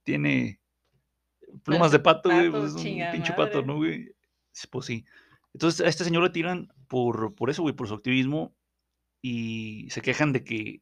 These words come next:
Speaker 1: él sale, o él sí tiene trabajo, vaya, güey, de actor,
Speaker 2: Ajá.
Speaker 1: y dicen, "Es que chilla mucho, por eso dan trabajo, güey". Como que, "Ah, cabrón". O sea, ya es, es la receta del éxito, güey, estar chillando o,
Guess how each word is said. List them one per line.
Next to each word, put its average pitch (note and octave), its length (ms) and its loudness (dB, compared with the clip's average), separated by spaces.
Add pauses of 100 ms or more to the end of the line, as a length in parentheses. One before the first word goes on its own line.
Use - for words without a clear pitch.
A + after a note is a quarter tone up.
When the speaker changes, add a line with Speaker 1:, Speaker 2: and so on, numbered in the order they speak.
Speaker 1:
él C3 320 -2
sale, C3 640 -4 (680)
o A#2 140 0
él A#2 40 0
sí C#3+ 120 0
tiene A#3 180 4
trabajo, C3 480 4
vaya, C#3 240 2
güey, D3 180 -2
de B2+ 80 0
actor, B2+ 400 -4 (220)
Speaker 2:
Ajá. G3 280 -16 (520)
Speaker 1:
y B2+ 100 0
dicen, A#2+ 300 -2
"Es F#3+ 120 -2
que G3+ 100 -4
chilla F#3+ 220 4
mucho, F3+ 260 -2
por C#3+ 120 -2
eso E3 120 -2
dan E3 140 -2
trabajo, D3+ 320 0
güey". B2 120 -6
Como - 140 -20
que, - 140 -18
"Ah, D#3 120 0
cabrón". E3+ 400 -2 (460)
O - 20 -20
sea, C#3 140 -2
ya D#3 220 4
es, D#3+ 160 2
es D#3 120 0
la E3+ 100 6
receta E3 240 0
del F3 80 6
éxito, D#3+ 280 0
güey, C3+ 120 2
estar D#3+ 220 0
chillando E3+ 440 0
o, A#2+ 420 -6